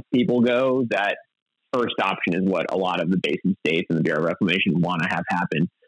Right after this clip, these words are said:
But nature is forcing us to make other plans. So, I mean, those are the three that make, to me, like, are in present. But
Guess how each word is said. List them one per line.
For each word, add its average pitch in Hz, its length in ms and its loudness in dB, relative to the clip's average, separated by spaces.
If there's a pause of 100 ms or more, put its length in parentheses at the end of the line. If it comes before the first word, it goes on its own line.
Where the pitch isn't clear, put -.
(240)
But 101 120 2
nature 107 420 2
is 90 100 -2 (120)
forcing 95 380 0
us 92 100 0 (100)
to 101 60 2
make 85 220 2 (420)
other 90 220 -2
plans. 78 380 -2 (180)
So, 104 220 0 (340)
I 135 60 -2
mean, 135 160 2 (220)
those 147 240 4
are 160 100 4
the 131 300 2
three 123 320 4
that 113 220 2
make, 107 220 2 (240)
to 123 40 2
me, 107 200 4
like, 98 240 0
are 95 280 -2 (120)
in 104 280 2
present. 113 380 0
But 110 220 2